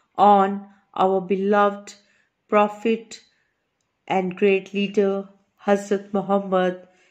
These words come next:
peace be upon him. Hazrat Muhammad, peace be upon him, भी लिख सकते हैं आप, या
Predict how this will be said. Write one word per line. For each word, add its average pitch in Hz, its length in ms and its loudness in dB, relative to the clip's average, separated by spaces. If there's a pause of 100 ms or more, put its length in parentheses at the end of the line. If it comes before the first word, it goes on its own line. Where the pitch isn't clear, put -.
(180)
peace 220 280 -2
be 190 360 -8
upon 170 440 -2
him. 165 480 -4 (2250)
Hazrat 277 360 -2
Muhammad, 262 600 0 (440)
peace 339 320 2
be 339 320 4
upon 226 420 2
him, 277 280 0 (300)
भी 214 160 -4
लिख 285 200 -6
सकते 311 420 -4
हैं 320 80 2
आप, 330 280 -2 (400)
या 226 160 4